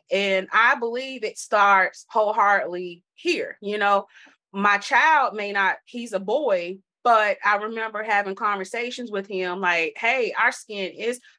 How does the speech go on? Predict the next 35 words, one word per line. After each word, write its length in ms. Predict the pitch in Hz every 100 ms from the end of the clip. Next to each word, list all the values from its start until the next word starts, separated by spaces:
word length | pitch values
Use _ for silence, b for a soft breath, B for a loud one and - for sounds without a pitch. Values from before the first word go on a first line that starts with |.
| _ -
beautiful. 640 | 202 254 330 - 254 208
People 360 | 202 277 226 202
pay." 280 | 269 247
So, 160 | 233 214
like, 220 | 196 202
you 300 | 202 190 214
know, 100 | 208
for 160 | 202 208
reference, 380 | 196 202 196 202
we 60 |
said 260 | 233 220 190
Kardashian. 540 | 220 202 220 226 220 175 B B -
I 80 | 208
think 120 | 208
there's 200 | 330 349
people 300 | 311 294 269
out 200 | 247 247
here 260 | 233 190 196 _ -
paying 720 | 262 302 311 233 175 107 175 _ _ _ _ _ _ _ _ _
to 100 | 269
look 360 | 247 262 294 294
and 140 | 254
appear 420 | 208 - 359 392
like 380 | 302 226 196 196
you, 540 | 196 190 180 180 185 165
but 160 | 208
at 100 | 175 170
the 80 |
same 420 | 196 - 233 247 254
time 540 | - 208 190 185 180
condemning 720 | - 180 180 202 254 254 220
you 380 | 196 170 160 165 _ _ _ _
for 160 | - 190
being 420 | 202 214 196 175
you. 200 | 123 87